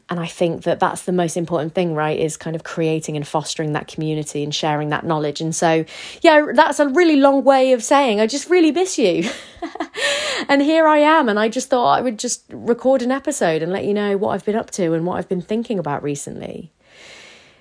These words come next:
Let me rewind, I guess, a little bit, 'cause the last time I posted, I just premiered Rock, Paper, Scissors, my latest V R work, at, um, Venice Film Festival, which,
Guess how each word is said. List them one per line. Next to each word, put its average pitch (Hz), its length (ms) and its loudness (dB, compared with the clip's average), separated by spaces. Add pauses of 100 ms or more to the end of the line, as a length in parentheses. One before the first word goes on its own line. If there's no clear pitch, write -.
Let 262 100 8
me 330 100 4
rewind, 240 460 4
I 156 60 2
guess, - 260 -6
a 165 60 -2
little 185 180 2
bit, - 200 -6
'cause - 140 -10
the 196 80 2
last 247 300 2
time 233 180 2
I 190 60 4
posted, 143 680 -4
I 170 160 0
just - 640 -2 (140)
premiered 156 800 -2
Rock, 165 220 -2
Paper, 165 260 -6
Scissors, 147 440 -6
my 156 100 -4
latest 160 420 -4
V 156 140 0
R 147 160 0
work, 147 480 -2
at, - 480 -10 (120)
um, 151 500 -6 (200)
Venice 170 320 0
Film 143 220 -6
Festival, - 520 -10 (1080)
which, - 500 -4